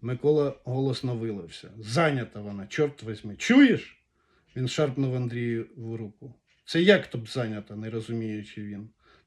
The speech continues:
"Ну, є в неї хтось такий, як і ми. Гість чи як це зветься.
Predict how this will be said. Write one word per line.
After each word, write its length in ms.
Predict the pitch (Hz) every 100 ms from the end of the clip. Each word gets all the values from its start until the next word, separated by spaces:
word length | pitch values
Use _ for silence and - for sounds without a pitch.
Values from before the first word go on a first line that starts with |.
| 233
"Ну, 220 | 320 -
є 280 | 160 220 247
в 80 | 156
неї 260 | 165 156
хтось 300 | 135 151 135
такий, 380 | - 127 202 208
як 240 | 147 127
і 40 | 131
ми. 220 | 107 90 _ _ -
Гість 440 | 120 185 226 127
чи 140 | - 139
як 300 | 143 151 -
це 140 | 127
зветься. 480 | 107 110 104 - 127